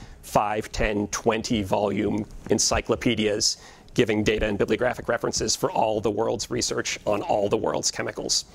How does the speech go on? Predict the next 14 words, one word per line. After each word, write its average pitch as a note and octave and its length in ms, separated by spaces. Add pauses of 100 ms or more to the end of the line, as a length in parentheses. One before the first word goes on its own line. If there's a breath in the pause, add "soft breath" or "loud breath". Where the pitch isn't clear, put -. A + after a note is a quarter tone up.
at - 100
least - 280 (240)
within A2+ 220
the G2+ 60
domain - 440
of - 220
chemists - 360
working A2 300
in A2+ 100
this A#2+ 160
mode A2 300
of - 100
molecular - 460
chemistry. - 420